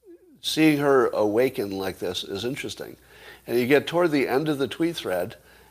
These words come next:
and you find out that she just, she's reading, um, <laughs> she's writing, she's reading Michael Shellenberger's new book, San Francisco,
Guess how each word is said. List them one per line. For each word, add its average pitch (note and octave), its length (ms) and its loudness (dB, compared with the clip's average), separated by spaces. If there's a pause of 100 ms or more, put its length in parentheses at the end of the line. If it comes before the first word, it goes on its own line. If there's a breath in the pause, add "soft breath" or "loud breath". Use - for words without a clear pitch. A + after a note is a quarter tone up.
(100)
and G#2+ 100 -6
you A2+ 100 -2
find A#2 340 0
out A#2 200 2
that A2 140 -2
she - 180 -6
just, A#2+ 480 -4
she's A2 300 -6
reading, A#2 520 -2
um, F#2 300 -4 (960 soft breath)
<laughs> - 80 -8 (500 loud breath)
she's A#2 260 -6
writing, A#2+ 440 2
she's A2+ 260 -4
reading A#2 300 2
Michael A2 320 2
Shellenberger's F#2+ 800 -4
new G2+ 160 -4
book, G2 320 -6 (340 loud breath)
San G#2+ 380 -4
Francisco, F#2+ 1120 -8